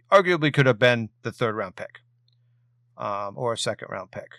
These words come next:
which basically is what I think the difference is between the third and the, and the second first. So initially it was a good trade.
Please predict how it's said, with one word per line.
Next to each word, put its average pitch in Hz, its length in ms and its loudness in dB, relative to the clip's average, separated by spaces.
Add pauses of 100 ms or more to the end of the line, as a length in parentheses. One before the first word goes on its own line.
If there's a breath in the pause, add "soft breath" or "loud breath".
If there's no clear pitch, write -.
(140)
which - 380 -12
basically 117 500 -8
is 101 100 -16
what 110 160 -6
I 107 100 -8
think 113 200 -14
the 107 60 -16
difference 107 400 -14
is 104 120 -16
between 107 300 -16
the 104 100 -16
third 101 260 -14
and 104 100 -20
the, 110 120 -20 (100)
and 117 120 -14
the 107 100 -14
second - 380 -12
first. - 440 -20 (1040)
So 135 180 0
initially 165 320 2
it 156 60 0
was 139 100 0
a 127 60 -4
good 117 140 -4
trade. 95 220 -10